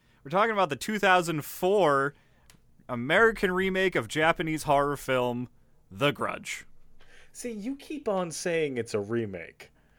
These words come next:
Speaker 1: Yeah.
Speaker 2: Even though you've only said it once this episode. But you keep saying that. And I don't believe it 'cause I've only ever heard of one Grudge.
Speaker 1: So the original is called Ju-on,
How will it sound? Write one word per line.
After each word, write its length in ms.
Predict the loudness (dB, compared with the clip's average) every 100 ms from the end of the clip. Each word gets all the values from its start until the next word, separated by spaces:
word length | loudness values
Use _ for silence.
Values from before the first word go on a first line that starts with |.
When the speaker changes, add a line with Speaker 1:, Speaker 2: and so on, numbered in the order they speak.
| _ _
Speaker 1:
Yeah. 220 | -6 -4 -2
Speaker 2:
Even 180 | -2 4
though 80 |
you've 160 | 2 4
only 160 | 2 2
said 160 | 0
it 100 | 0 -2
once 240 | -6 -6
this 180 | -12 -10
episode. 440 | -12 -12 -18 -12
But 160 | -4 -2
you 100 | -4
keep 260 | -4 -4 -4
saying 460 | 2 4 4 2
that. 240 | -8 -10 -16 _ _ _ _ -10
And 380 | -8 -8 -12 -18 _ _ _ _ _ _ _ _
I 120 | 8
don't 200 | 8 4
believe 300 | 4 4 4
it 80 | 2
'cause 120 | 2
I've 220 | 6 8 8
only 260 | 8 8
ever 220 | 6 6
heard 220 | 6 6 4
of 120 | 4
one 220 | 4 4
Grudge. 560 | 2 2 0 -8 -18 -18 _ _ _ _ _ _ _
Speaker 1:
So 160 | -8 -4
the 100 | -4
original 400 | -2 -2 -2 -2
is 80 | -2
called 280 | 0 -2 -2
Ju-on, 680 | -4 0 0 0 0 -4